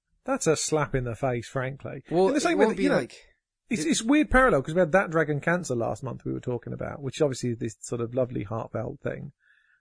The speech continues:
Speaker 1: And then I just, I just can't see Kanye producing anything that is art. And video games are such,
Speaker 2: Well, he
Speaker 1: such
Speaker 2: does,
Speaker 1: alchemy.
Speaker 2: he does make interesting music. Well, he, some of his old stuff was, like, good. I like it.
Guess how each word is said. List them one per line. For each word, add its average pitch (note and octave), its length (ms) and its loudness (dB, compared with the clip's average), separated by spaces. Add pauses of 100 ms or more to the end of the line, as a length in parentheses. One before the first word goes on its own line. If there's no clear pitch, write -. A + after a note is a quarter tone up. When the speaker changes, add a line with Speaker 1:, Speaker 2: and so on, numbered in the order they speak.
(140)
Speaker 1:
And C3+ 160 0
then C3 480 4 (480)
I F3+ 100 6
just, G3 300 -2
I A#3+ 140 4
just A#3 200 -2
can't F#3 300 -2
see D3+ 360 0 (500)
Kanye C#3+ 440 2
producing C3 540 -2
anything C3+ 400 -2 (120)
that C3 160 2
is C3 160 2
art. D#3 380 2 (640)
And D#3+ 200 0 (100)
video C4 340 6
games B2 400 0
are C#3+ 220 0
such, - 480 -6 (320)
Speaker 2:
Well, G#3 140 0
he G#3+ 80 0
Speaker 1:
such D4 120 4
Speaker 2:
does, A3+ 120 6
Speaker 1:
alchemy. G3+ 260 4
Speaker 2:
he G3+ 60 6
does A3 180 6
make F3+ 280 0
interesting C3 600 -4
music. G#2 400 -4
Well, B2 160 0
he, B2 240 -2
some - 180 -8
of - 20 -6
his A2 80 -4
old A2+ 200 -2
stuff - 240 -12
was, F#2+ 140 -10
like, F#2 180 -8 (340)
good. G2 340 -2
I G2+ 60 -8
like G2+ 260 -8
it. F2+ 140 -20